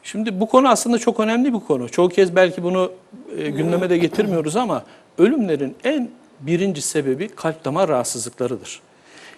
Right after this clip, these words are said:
Yani sizin damarlarınızın sağlığı tüm vücut sağlığınız için iyidir, önemlidir, gereklidir.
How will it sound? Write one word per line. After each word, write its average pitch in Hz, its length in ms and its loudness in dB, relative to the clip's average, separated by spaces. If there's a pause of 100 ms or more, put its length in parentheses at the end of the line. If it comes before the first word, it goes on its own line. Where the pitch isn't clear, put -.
Yani 160 260 2
sizin 196 420 -2
damarlarınızın 156 800 2
sağlığı 131 680 0 (500)
tüm 349 300 2
vücut 220 220 -2
sağlığınız 156 580 4
için 151 260 -6
iyidir, 117 300 -2 (200)
önemlidir, 143 580 0
gereklidir. 135 500 0